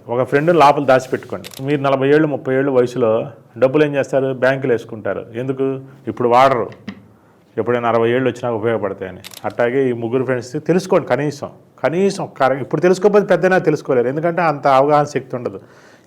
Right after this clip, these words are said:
ఎంతసేపటికి ఎంత చిన్న వయసులో తెలుసుకుంటామో అవి జీవితకాలం ఉంటాయి. మీరు పదేళ్ళకి తెలుసుకున్నారు,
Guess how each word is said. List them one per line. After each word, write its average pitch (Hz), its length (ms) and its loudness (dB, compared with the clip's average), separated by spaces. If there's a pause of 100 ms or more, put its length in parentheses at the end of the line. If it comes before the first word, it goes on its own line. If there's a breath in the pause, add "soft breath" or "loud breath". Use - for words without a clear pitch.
(100)
ఎంతసేపటికి 170 580 2
ఎంత 143 140 -4 (160)
చిన్న 165 200 -2 (100)
వయసులో 165 300 4 (100)
తెలుసుకుంటామో 131 640 0 (480 loud breath)
అవి 151 180 4
జీవితకాలం 170 520 6
ఉంటాయి. 101 220 -6 (920 soft breath)
మీరు 147 180 4
పదేళ్ళకి 196 380 8
తెలుసుకున్నారు, 160 460 4